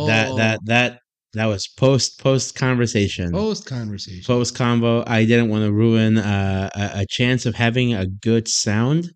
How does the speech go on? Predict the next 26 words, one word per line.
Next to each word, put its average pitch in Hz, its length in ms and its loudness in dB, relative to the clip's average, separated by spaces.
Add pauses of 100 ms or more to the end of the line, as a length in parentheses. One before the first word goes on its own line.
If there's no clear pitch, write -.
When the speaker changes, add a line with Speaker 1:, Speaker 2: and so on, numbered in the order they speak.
(140)
Speaker 2:
A 107 60 -14
good 170 320 -6
sound. 156 400 -6
Speaker 1:
Because, 101 580 -2
um, 90 340 -4
I 90 120 -4 (200)
think, 127 440 2
I 104 100 0
hope, 104 400 0 (580)
I 101 120 -18
haven't, 117 420 -2
I 110 60 -10
haven't 104 400 -2 (340)
gone 107 300 -2
in 113 120 2
and 117 140 0
listened 110 420 -2
yet, 87 360 -6
but 90 100 -6
I 87 60 -4
think 127 260 -8
our 127 80 -4
sound 139 320 -4
is 101 140 -2
pretty 123 220 -2
good. 120 360 2